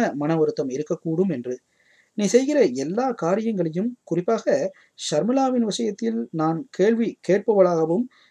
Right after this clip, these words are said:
விமர்சிக்கிறவளாகவும் இருக்கிறேன் என்பதனால் அதனை நீ காட்டிக்கொள்ளாமல் மிக சாமர்த்தியமாக இருப்பதையும் நான் அறிவேன். சமயங்களில் நான் கேட்கும் கேள்விகள் எதற்கேனும் பதில் தர விரும்பாமல் அலட்சியமாக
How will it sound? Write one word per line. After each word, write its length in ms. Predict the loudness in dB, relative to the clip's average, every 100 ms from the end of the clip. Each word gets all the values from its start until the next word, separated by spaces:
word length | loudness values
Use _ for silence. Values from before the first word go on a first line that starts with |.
| _ -2
விமர்சிக்கிறவளாகவும் 1300 | 0 0 -2 -4 -4 0 2 4 2 0 -2 -2 -4 -6
இருக்கிறேன் 520 | -4 -4 -2 -2 -2
என்பதனால் 580 | -4 -4 -2 0 -2 -6 -14 -20 -20 -20 _ _
அதனை 300 | -2 0 2 0 -4 -4
நீ 200 | -2 -2 -4 -8 _ _
காட்டிக்கொள்ளாமல் 920 | -6 -4 -4 2 4 6 4 4 0 -2 -6
மிக 340 | -4 2 2 2
சாமர்த்தியமாக 800 | -4 -8 -2 0 0 0 0 2 2
இருப்பதையும் 560 | 0 2 0 0 -2 -2
நான் 220 | -4 -4
அறிவேன். 380 | -6 -8 -10 -10 _ _ _ _ _
சமயங்களில் 680 | 0 2 4 2 2 2 2
நான் 180 | 0 0
கேட்கும் 360 | 0 0 -2
கேள்விகள் 560 | 0 0 0 0 2 2 0
எதற்கேனும் 640 | -2 -2 0 0 2 0 -2 _ -2
பதில் 320 | 2 2 4
தர 140 | 2
விரும்பாமல் 580 | 4 2 0 -2 -2 -4 -6 _ _ -12
அலட்சியமாக 800 | -4 -2 -2 0 0 0 2